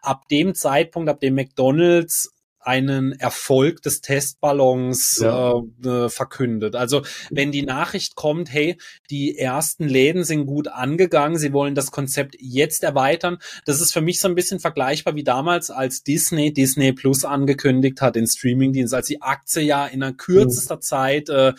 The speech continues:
Speaker 2: Ja.
Speaker 1: in absolute Höhen geschossen ist, ja. Da könnte ich mir vorstellen, also jetzt so auf die ersten Testfilialen, da wird's der Aktie noch egal sein. Aber wenn McDonald's sagt, hey, das war erfolgreich und wir launchen das jetzt weltweit oder in vielen Ländern,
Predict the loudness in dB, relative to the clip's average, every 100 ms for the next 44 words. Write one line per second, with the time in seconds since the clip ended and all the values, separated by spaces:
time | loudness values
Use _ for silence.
0 | -8 -8 -4 -4 -4 -4 -6 -2 -2 0
1 | 0 0 2 0 0 0 0 2 2 0
2 | -2 -4 -4 -4 -4 -6 -8 -18 -20 -20
3 | _ -2 0 0 -2 -2 -6 -4 -2 0
4 | 0 2 2 2 -2 0 2 2 0 4
5 | 4 4 4 0 2 2 0 -4 -2 -4
6 | -2 -2 2 4 4 2 2 0 -2 -2
7 | -2 -2 -4 0 4 6 6 4 0 -2
8 | -2 -2 -2 0 -2 -2 -2 0 0 2
9 | 0 0 0 0 2 0 -2 0 2 2
10 | 2 0 0 -2 0 0 0 -2 -2 0
11 | 0 0 2 4 2 0 -2 -2 0 -2
12 | -4 0 2 4 4 4 4 2 0 0
13 | -2 0 2 4 4 4 2 2 2 0